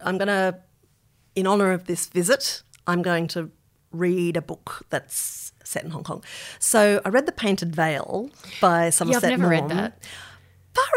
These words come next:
Speaker 1: out, it's a great book.
Speaker 2: Yeah.
Speaker 1: So, and it also just blew my mind a little about how quickly Hong Kong has changed in a hundred years and how many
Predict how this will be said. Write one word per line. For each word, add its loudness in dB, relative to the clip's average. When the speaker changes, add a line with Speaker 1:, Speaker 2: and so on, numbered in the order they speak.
Speaker 1:
out, 2
it's 2
a 0
great -4
book. -6
Speaker 2:
Yeah. -4
Speaker 1:
So, 4
and 2
it -6
also -2
just -6
blew 2
my 0
mind 0
a -2
little -2
about 2
how 0
quickly -6
Hong -4
Kong -4
has -10
changed -8
in -4
a -4
hundred -6
years -2
and -14
how -6
many -6